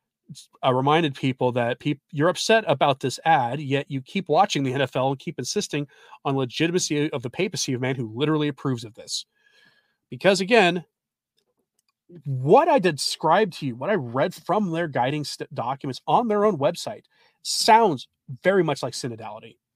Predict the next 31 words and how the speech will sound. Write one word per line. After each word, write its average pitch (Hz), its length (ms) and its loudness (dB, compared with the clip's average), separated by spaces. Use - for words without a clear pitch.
and 151 320 -2
this 147 200 -4
new 151 100 0
synodal 127 420 -4
church, - 400 -8
this 127 220 -4
new 131 220 -4
everyone 135 320 2
is 120 100 -6
welcome 131 440 -2
stuff. - 500 -6
All 160 80 8
right. 120 200 2
I - 300 -6
thought 151 160 6
this 151 120 0
would 147 60 -4
go 139 120 6
a 135 160 2
little 196 180 6
longer 170 260 4
than 160 120 -2
it 147 100 -2
did, 139 220 4
but 123 120 -6
I'm 120 140 -2
glad 131 220 2
it 120 80 -4
didn't. 110 220 -12
So, 127 300 0
<laughs> - 100 -18